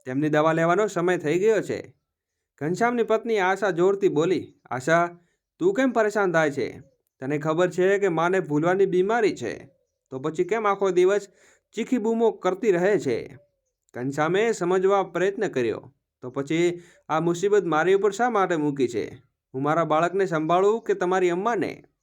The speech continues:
હું તો પરેશાન થઈ ગઈ છું." આશા ગુસ્સે થઈને બોલી, હકીકતમાં છ મહિના પહેલા સુધી ઘનશ્યામના અમ્મા બાપુજી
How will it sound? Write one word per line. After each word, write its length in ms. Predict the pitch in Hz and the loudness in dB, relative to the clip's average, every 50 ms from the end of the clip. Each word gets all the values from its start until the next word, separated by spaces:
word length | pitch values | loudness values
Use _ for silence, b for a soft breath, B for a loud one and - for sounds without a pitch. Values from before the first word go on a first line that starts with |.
| _ _ _ _ _ _ _ _ _ _ - | _ _ _ _ _ _ _ _ _ _ -8
હું 120 | 139 160 | -8 -2
તો 140 | 160 233 220 | 0 0 2
પરેશાન 440 | - 185 180 190 185 190 220 208 196 | 2 0 0 0 0 0 -2 -2 0
થઈ 180 | 180 175 180 | 0 0 0
ગઈ 220 | 185 226 226 190 135 | 2 2 2 2 2
છું." 400 | - 120 110 85 - - - - _ _ _ _ _ _ _ _ _ - | 0 -4 -6 -6 -8 -12 -18 -20 _ _ _ _ _ _ _ _ _ -6
આશા 480 | 127 127 131 151 151 156 160 156 151 B B B B B B | -6 -4 -2 0 0 0 0 -2 -6 B B B B B B
ગુસ્સે 300 | - 131 165 196 196 233 | -2 2 2 4 4 2
થઈને 280 | 202 208 208 220 214 190 | 2 2 2 2 2 0
બોલી, 520 | 156 151 170 196 208 185 - - - - _ _ _ _ _ _ - | 0 0 0 2 2 0 0 -4 -8 -16 _ _ _ _ _ _ -12
હકીકતમાં 680 | 143 143 233 240 208 226 214 196 190 156 120 - b b b b b b b b _ - 202 | -4 -2 -2 0 2 0 0 0 -2 -4 -4 -4 b b b b b b b b _ -2 0
છ 20 | |
મહિના 460 | 220 247 247 233 226 226 226 226 220 | 2 2 2 2 2 2 2 2 0
પહેલા 320 | 196 185 190 202 208 220 208 | 0 0 0 2 2 2 0
સુધી 500 | 185 170 170 165 202 - 185 131 - - | 0 0 -2 -2 0 0 0 0 -2 -2
ઘનશ્યામના 720 | - 139 147 160 160 165 196 190 202 202 202 185 139 135 | -2 -2 0 0 0 -2 -2 0 0 0 0 0 0 0
અમ્મા 220 | 170 185 202 202 | 0 0 0 0
બાપુજી 640 | 180 170 175 175 180 214 220 185 151 104 - 127 | 2 0 0 2 2 0 0 0 -2 -4 -4 -8